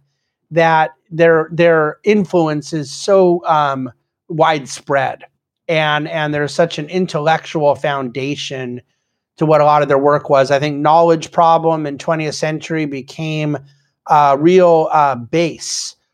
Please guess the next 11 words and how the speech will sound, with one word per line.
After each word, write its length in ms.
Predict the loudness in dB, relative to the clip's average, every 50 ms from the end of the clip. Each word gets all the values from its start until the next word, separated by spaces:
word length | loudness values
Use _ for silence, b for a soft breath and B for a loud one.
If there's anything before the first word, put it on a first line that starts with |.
| _ _
for, 800 | _ _ _ 2 4 4 6 6 6 6 6 4 4 2 0 -2 -2 0
um, 320 | 0 2 2 0 -2 -4 -2 2
arguing, 760 | 4 4 4 2 0 -2 -4 -4 -4 -4 -6 -6 -8 -10 -14 -16 _ -2
uh, 440 | 0 0 2 2 0 -2 -4 -4 -6 -2 -2
ideologically 960 | 0 0 0 0 0 2 2 2 4 2 2 0 -4 -10 -10 -8 -8 -6 -6
against 420 | -6 -6 -8 -8 -10 -12 -12 -8
statism. 600 | -6 -4 -4 -4 -4 -6 -6 -8 -10 -14 -14 -16 -20 _ _ _ _ _ _ _ _ _ _ _ -20 -14 _
And 140 | -4 -2 0
I 60 | 0
think 200 | 0 0 -2 -4
Smith, 580 | -6 -10 -6 -2 2 2 2 2 2 -2 -8